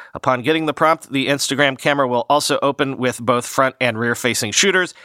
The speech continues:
and give users a two-minute window to snap a pic. Content shared via the challenges will appear in the stories tray.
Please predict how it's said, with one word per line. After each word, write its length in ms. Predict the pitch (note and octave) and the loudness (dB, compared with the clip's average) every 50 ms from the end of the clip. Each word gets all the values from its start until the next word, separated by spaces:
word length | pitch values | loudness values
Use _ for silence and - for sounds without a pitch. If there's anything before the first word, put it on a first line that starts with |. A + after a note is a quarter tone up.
| - - - - - | -20 -20 -20 -14 -4
and 140 | - C3+ D3 | -4 -4 0
give 160 | D#3 G#3 G#3+ | 0 -2 0
users 360 | G#3+ G#3+ A3 F#3+ G3+ G3 E3 - | 0 -2 0 2 0 0 0 0
a 140 | D3 D#3 C#3+ | 0 0 0
two-minute 440 | - - - A3 B3 B3+ B3+ B3+ - | 0 -2 -2 0 2 2 2 2 2
window 220 | F3 E3+ D#3+ E3 | 2 2 4 4
to 100 | D#3+ D#3+ | 2 2
snap 280 | - - D3+ C3+ C3 C#3+ | 0 0 0 0 0 0
a 40 | - | -4
pic. 420 | - - G#3+ D#3+ A2+ - - - _ - - - - - - _ | 0 2 2 2 2 0 -8 -20 _ -20 -20 -20 -20 -20 -20 _
Content 480 | - - A2+ A#2+ B2 - C#3+ B2+ A#2 - | -4 -2 0 0 0 2 0 0 0 0
shared 400 | - - - G3 F3+ E3+ F3 D#3+ | 0 2 4 6 4 4 4 2
via 140 | D3+ D#3+ D#3+ | 2 2 2
the 100 | C#3+ D3 | 2 2
challenges 420 | - - D3 C#3 C#3+ C#3 D3+ C#3 B2+ | 2 2 2 2 2 0 -2 -2 0
will 140 | C3+ C3+ - | 0 0 0
appear 360 | C#3 A#2+ - - B2+ A#2+ A#2+ | -2 -6 -2 -2 0 0 0
in 160 | - A#2+ A#2+ | 0 -2 -2
the 60 | A#2 | 0
stories 420 | A2+ - - G3+ G3 G3 F3 D3 - | 0 0 2 2 2 2 2 0 -2
tray. 380 | - - C#3+ A2 F#2 D#2+ - | 0 2 2 2 2 -2 -6